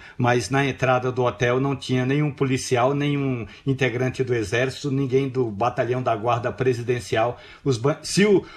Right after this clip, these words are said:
o Bolsonaro, de fato, como ele me disse na semana passada, dizendo que tem um sono muito livre, a, a, a, desculpe, muito leve, muito leve,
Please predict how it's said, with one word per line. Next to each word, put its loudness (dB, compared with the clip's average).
o 2
Bolsonaro, 4
de 2
fato, 0
como 2
ele 2
me 0
disse -4
na -2
semana -4
passada, -2
dizendo 0
que -2
tem 2
um 0
sono 0
muito 2
livre, 0
a, 2
a, -2
a, 0
desculpe, -2
muito 2
leve, 2
muito -2
leve, 0